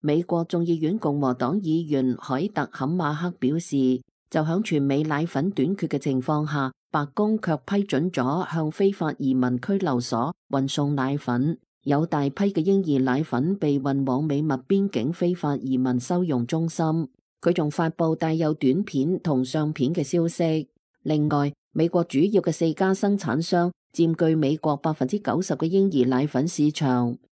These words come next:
而雅培關閉工廠，衝擊咗本就已經緊張嘅供應鏈，呢個讓奶粉短缺更進一步惡化。美國一間聯邦監察機構琴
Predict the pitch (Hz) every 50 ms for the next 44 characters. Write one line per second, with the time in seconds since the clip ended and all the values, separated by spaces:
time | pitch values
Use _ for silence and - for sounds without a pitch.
0 | _ _ _ - 143 143 135 135 135 135 151 180 - - 135 131 131 - 196 196
1 | 196 190 151 139 131 - 185 185 185 185 180 - 139 123 127 143 - - _ _
2 | _ - 190 180 - 208 190 - 127 120 156 175 - 127 123 180 185 185 151 135
3 | 135 127 139 147 - 185 185 185 180 - 123 123 151 165 196 180 180 165 147 -
4 | 175 170 175 170 160 139 139 143 131 127 120 117 127 147 165 - - _ _ _
5 | _ _ - 196 196 196 185 160 151 139 139 135 139 135 143 165 - 131 139 180
6 | 185 - 139 135 160 190 190 - 185 165 160 156 - - 151 151 151 151 147 165
7 | 151 156 180 175 175 160 139 131 135 147 147 147 147 - - 156 151 143 139 139
8 | - - _ _ _ _ _ 156 151 160 180 180 - 175 170 160 175 202 208 214
9 | 208 214 170 139 131 131 185 190 196 196 196 208 202 208 202 214 156 156 - -
10 | 190 185 190 190 - 170 151 143 147 147 - - - 139 135 131